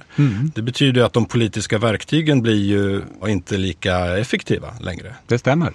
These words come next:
Speaker 2: Om man tänker sig att den där trenden fortgår, vad ska vi då ha politiker till?
Speaker 1: <laughs>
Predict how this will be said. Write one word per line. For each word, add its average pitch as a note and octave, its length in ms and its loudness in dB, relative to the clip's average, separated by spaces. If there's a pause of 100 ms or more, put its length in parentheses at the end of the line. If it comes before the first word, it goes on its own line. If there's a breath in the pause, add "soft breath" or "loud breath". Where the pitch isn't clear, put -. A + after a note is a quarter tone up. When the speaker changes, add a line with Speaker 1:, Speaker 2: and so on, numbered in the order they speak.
(120)
Speaker 2:
Om B2+ 180 0
man A#2 140 2
tänker A2+ 300 -2
sig G#2+ 160 2
att G2 60 -2
den G2+ 160 0
där B2 320 4
trenden G#2 400 -2
fortgår, B2+ 580 -2
vad A2+ 160 -4
ska - 180 -4
vi A2 120 0
då G#2+ 100 0
ha A#2+ 180 2
politiker - 480 -6
till? - 300 -10
Speaker 1:
<laughs> - 840 0